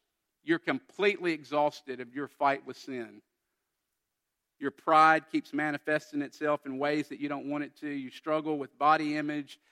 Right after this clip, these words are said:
and an eating disorder and a pornography addiction, and you just don't want to fight anymore because you feel like giving up.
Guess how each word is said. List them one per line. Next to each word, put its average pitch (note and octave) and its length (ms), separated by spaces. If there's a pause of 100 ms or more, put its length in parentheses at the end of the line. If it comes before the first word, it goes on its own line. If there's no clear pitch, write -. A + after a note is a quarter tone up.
(260)
and B2+ 140
an B2 160
eating D3+ 320
disorder D3+ 680 (240)
and B2+ 120
a A#2+ 40
pornography D3+ 800
addiction, D3 680 (260)
and C3 220
you D3 180
just D3+ 300
don't D3 180
want D3 80
to C#3 100
fight B2+ 280
anymore A2 420 (1400)
because C#3 340
you C#3+ 140
feel D3 420 (280)
like C3+ 320
giving C#3 320
up. C3 240